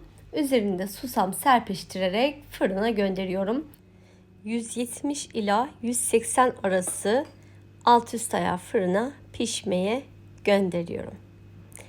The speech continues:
Yaklaşık bir on beş yirmi dakikada pişecektir. Evet, mücverimizi fırına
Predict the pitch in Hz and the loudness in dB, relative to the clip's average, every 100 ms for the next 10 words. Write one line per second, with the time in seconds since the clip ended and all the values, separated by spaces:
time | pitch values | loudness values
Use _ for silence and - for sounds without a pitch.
0 | - - - 269 277 - 202 - 190 - | -20 -20 -2 0 0 -2 -4 -2 0 4
1 | 262 196 196 - 240 226 180 196 - - | 4 4 -2 -2 0 2 0 -4 -6 0
2 | 208 202 254 - - - - - 214 180 | 0 4 2 0 -16 -20 -10 -6 -6 -6
3 | 160 175 - - - - - - - - | -6 -6 -6 -10 -10 -12 -20 -20 -20 -20
4 | - - - - - - - - - - | -20 -20 -20 -20 -20 -20 -20 -20 -20 -20
5 | - 190 - - - - - 247 202 180 | -8 -6 -6 -16 -20 -12 -6 -6 -4 -6
6 | 180 180 175 - - 185 185 | -2 -4 -6 -2 2 4 4